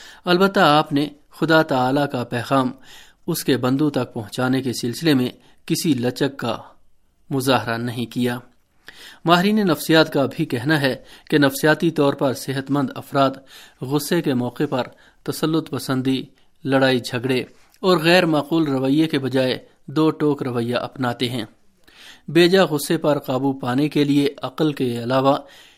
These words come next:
ایک اور طاقت کی بھی ضرورت ہوتی ہے، جس کا نام ہے ارادہ۔ حضرت امام جعفر صادق علیہ الصلوۃ والسلام نے فرمایا ہے،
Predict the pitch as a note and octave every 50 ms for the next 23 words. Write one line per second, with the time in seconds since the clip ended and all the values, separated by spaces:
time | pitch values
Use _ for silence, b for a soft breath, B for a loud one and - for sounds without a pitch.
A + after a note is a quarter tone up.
0 | B B - F3 F3+ F3+ F3+ F3+ F3+ F#3+ F3 E3+ D#3+ D3 D3 - E3+ D#3 - -
1 | C3+ B2+ A#2 - C#3+ C3 A#2+ C3 B2 A#2+ B2 A#2+ B2 A#2+ - - B2+ B2 A#2+ -
2 | B2 A#2+ B2+ A#2+ - - - _ _ _ _ _ _ _ _ _ - C#3+ B2+ -
3 | - B2 A#2+ A#2+ C3 C3+ C#3 C#3 B2+ B2+ A#2+ A#2 A2+ _ _ _ _ _ _ D3
4 | C#3 C3+ B2+ A#2+ A2 A#2+ A#2+ A2+ - - _ _ - - _ _ _ B B B
5 | B B B B B B B B B B B - F3 F3+ G#3 G#3+ G#3+ G#3+ F#3+ F3+
6 | F3+ F3+ F3 D#3 D3+ D3+ D3 D3 D#3 C#3 C3 - - C#3 C#3 D3+ D3+ C#3+ C3+ -
7 | C#3+ C3 C3 B2+ B2 - C3+ B2+ B2+ A#2+ - B2+ B2 A#2+ - - B2+ B2+ C3+ C#3+
8 | C#3+ C#3 C3 C3+ - C3 A#2+ A#2 B2 B2+ C3+ D3 C#3+ C#3 C3+ C3+